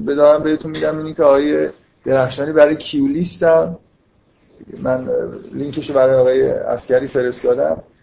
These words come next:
یه چیز ویکی-، شبیه همون درست کرده ولی پیاده سازی نکرده، ولی جا هست برای اینکه چیزی اونجا در واقع گذاشته بشه. تا اونجا که من یادم از چهل پنجاه سال جلسهٔ اول که هواپیش پیاده سازی شده،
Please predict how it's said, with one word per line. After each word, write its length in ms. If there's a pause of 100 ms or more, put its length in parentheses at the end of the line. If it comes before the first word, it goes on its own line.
(300)
یه 160
چیز 280
ویکی-، 720
شبیه 460
همون 220
درست 360
کرده 260
ولی 160
پیاده 340
سازی 280
نکرده، 460
ولی 220
جا 320
هست 300
برای 220
اینکه 360
چیزی 480 (440)
اونجا 480
در 220
واقع 140
گذاشته 460
بشه. 240 (600)
تا 100
اونجا 200
که 80
من 240
یادم 260
از 160
چهل 180
پنجاه 320
سال 220
جلسهٔ 440
اول 360
که 120
هواپیش 380
پیاده 260
سازی 260
شده، 440